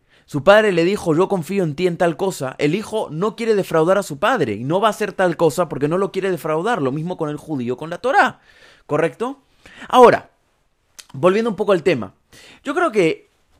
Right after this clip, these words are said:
el, el mejor argumento para demostrar que existe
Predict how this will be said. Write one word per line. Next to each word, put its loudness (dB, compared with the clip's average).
el, 4
el 2
mejor -4
argumento -2
para -2
demostrar 0
que 4
existe -4